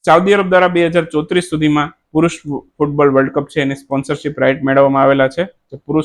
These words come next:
ફૂટબોલ વર્લ્ડ કપ થવાના છે, તો બે હજાર ચોત્રીસ સુધી સાઉદી અરબે એના રાઇટ લીધા છે. અને એશિયન મેન ફૂટબોલ વર્લ્ડ કપ છે બે હજાર સત્યાવીસનો,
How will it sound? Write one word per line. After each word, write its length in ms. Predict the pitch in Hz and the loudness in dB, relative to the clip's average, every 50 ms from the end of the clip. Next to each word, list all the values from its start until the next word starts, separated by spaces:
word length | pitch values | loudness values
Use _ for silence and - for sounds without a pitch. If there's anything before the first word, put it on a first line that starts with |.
| 156 _ | -4 _
ફૂટબોલ 300 | - 143 139 139 147 139 | -8 -6 -2 0 0 0
વર્લ્ડ 200 | 135 135 135 131 | 2 0 0 -2
કપ 160 | 131 - 143 139 - - | -2 -4 -4 -6 -6 -4
થવાના 320 | - 143 147 156 156 147 135 | 0 0 0 2 0 -2 -2
છે, 160 | 139 135 156 - - - - - _ _ _ _ _ _ _ | -2 -2 -4 -4 -6 -14 -20 -20 _ _ _ _ _ _ _
તો 120 | - 131 127 | -2 -2 0
બે 200 | 127 139 147 147 | 2 2 2 4
હજાર 160 | 143 151 143 | 4 2 0
ચોત્રીસ 360 | 143 - 139 139 143 156 147 | 0 -2 -4 -4 -2 -6 -6
સુધી 200 | - 156 147 143 | -6 -6 -6 -6
સાઉદી 300 | 131 - 135 135 143 139 | 0 0 0 0 2 0
અરબે 220 | 135 135 135 135 135 | 0 0 0 0 0
એના 160 | 135 131 127 | 0 -2 -2
રાઇટ 280 | 123 127 127 135 - | 0 -2 -2 -2 -2
લીધા 240 | 135 135 135 139 135 | -6 -2 2 2 2
છે. 140 | 131 - 175 208 - - - _ _ _ _ _ _ _ _ _ _ _ _ _ _ - | 2 0 -8 -8 -8 -16 -20 _ _ _ _ _ _ _ _ _ _ _ _ _ _ -4
અને 400 | 135 139 143 143 143 143 - - - | -2 0 0 0 -2 -2 -4 0 0
એશિયન 360 | 143 151 147 185 175 160 151 | 0 2 2 -2 -2 0 2
મેન 160 | 156 160 165 | 0 0 0
ફૂટબોલ 480 | 165 - _ 160 160 156 151 156 151 147 | -4 -6 _ -6 -4 0 2 2 4 4
વર્લ્ડ 200 | 143 143 147 151 | 4 2 2 0
કપ 160 | - 143 147 | -4 -6 -4
છે 140 | - 160 143 | -2 -2 0
બે 180 | 139 139 139 | 2 2 2
હજાર 140 | 135 139 135 | 4 2 0
સત્યાવીસનો, 680 | 135 139 131 - - 143 143 143 - 151 156 160 156 | 0 -4 -8 -4 -2 -2 -2 -2 -2 -4 -4 -4 -4